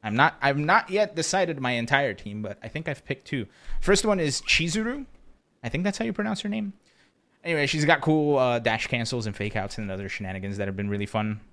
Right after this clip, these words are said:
Uh, I tried out Isla. Right, she's the new character. Uh, the, what's his name? The Shun,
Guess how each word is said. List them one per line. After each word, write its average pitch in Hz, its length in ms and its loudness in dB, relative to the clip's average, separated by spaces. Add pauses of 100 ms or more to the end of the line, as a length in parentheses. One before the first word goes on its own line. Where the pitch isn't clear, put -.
(680)
Uh, 110 420 -2 (100)
I 123 80 -2
tried 151 260 2
out 175 220 2
Isla. 170 360 -4 (760)
Right, 131 160 2
she's 127 240 2
the 127 80 2
new 113 160 0
character. 120 680 -2
Uh, 110 220 4
the, 101 480 -4 (760)
what's - 160 -8
his 117 140 -4
name? 123 180 0
The 107 160 -2
Shun, 135 500 0